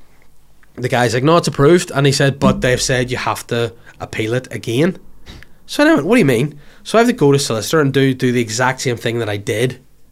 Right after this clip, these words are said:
to appeal it again for you just to go, "Appeal successful, hundred thirty-five pounds, mate."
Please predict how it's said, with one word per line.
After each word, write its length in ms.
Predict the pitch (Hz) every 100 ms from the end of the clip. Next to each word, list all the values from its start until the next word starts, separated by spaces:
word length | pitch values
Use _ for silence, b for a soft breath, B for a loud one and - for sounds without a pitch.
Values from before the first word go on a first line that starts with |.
| - - _ _ _ _
to 120 | -
appeal 320 | 123 - 131 131
it 160 | 135 b b -
again 560 | 120 120 113 135 143 -
for 160 | - 143
you 180 | 131 123
just 200 | 127 -
to 80 |
go, 320 | 120 120 117 - b b
"Appeal 300 | - 131 123
successful, 580 | - - 117 107 165 156 B B
hundred 320 | - 123 127
thirty-five 420 | 113 117 104 110 107
pounds, 300 | 110 123 -
mate." 180 | 190